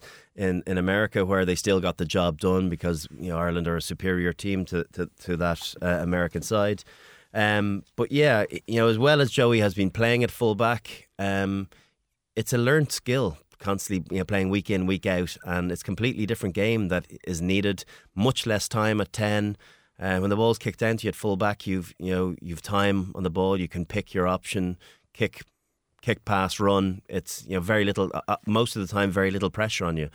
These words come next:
Whereas at ten, you know, it's instantaneous, um, reactions. So, you know, a player that,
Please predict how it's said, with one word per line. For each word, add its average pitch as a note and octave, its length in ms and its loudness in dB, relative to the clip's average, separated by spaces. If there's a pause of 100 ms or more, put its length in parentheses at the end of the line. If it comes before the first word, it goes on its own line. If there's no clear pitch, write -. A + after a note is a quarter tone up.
(280)
Whereas F#2 280 0
at F2 120 -6
ten, G#2+ 420 0 (400)
you F#2 120 0
know, F2+ 120 4
it's E2+ 180 -4
instantaneous, G2 1000 0 (160)
um, E2+ 340 -2 (240)
reactions. G2 800 0 (720)
So, A2 500 2 (460)
you A2 100 2
know, G#2+ 80 4
a F#2 80 0
player D3+ 360 4
that, A2 160 0